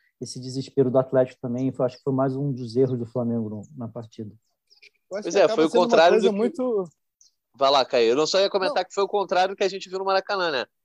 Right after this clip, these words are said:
Speaker 3: Que o Atlético soube se aproveitar do desespero do
Speaker 2: Sim.
Speaker 3: Flamengo, o Flamengo não conseguiu fazer isso.
Speaker 2: Pois é, é, o, o Atlético sou-, soube fazer com o Flamengo o que o Flamengo não soube fazer com o Atlético no segundo tempo, né? Mas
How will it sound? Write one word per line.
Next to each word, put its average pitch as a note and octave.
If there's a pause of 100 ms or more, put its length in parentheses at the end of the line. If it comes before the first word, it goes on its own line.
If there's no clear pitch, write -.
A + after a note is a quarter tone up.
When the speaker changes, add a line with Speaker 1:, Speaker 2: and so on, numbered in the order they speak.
(120)
Speaker 3:
Que -
o C#3+
Atlético D3+
soube F3
se -
aproveitar D#3
do D3
desespero C#3+
do D#3+
Speaker 2:
Sim. E3
Speaker 3:
Flamengo, D#3+
o D#3+
Flamengo D#3+
não E3
conseguiu D#3+
fazer D#3+
isso. A#2+ (1040)
Speaker 2:
Pois F#3+
é, F#3 (320)
é, C#3+
o, C#3
o F3
Atlético G#3
sou-, G#3+ (360)
soube G3
fazer F#3+
com A3+
o G3
Flamengo G#3
o F#3
que G3
o -
Flamengo G3
não A3+
soube G3+
fazer G3
com A3
o G#3+
Atlético F#3+
no G3+
segundo G#3
tempo, F#3
né? C3+
Mas D3+